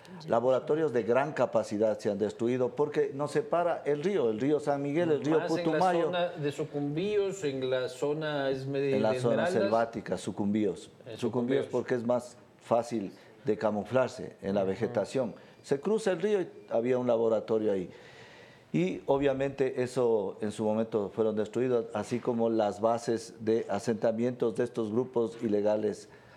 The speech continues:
Speaker 1: armados de Colombia que cruzaban,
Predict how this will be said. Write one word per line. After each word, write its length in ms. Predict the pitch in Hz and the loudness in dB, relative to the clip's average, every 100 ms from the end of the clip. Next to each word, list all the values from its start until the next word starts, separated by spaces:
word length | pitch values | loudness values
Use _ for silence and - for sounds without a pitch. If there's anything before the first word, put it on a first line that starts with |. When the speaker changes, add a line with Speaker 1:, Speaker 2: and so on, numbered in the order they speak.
| - | -6
Speaker 1:
armados 500 | 90 101 107 123 117 | -2 2 2 2 2
de 100 | 110 | 0
Colombia 520 | 113 117 131 127 117 113 | 0 0 0 2 0 0
que 320 | 113 113 - - - | -2 -2 -6 -18 -2
cruzaban, 640 | 113 - 120 120 117 | 0 2 2 2 0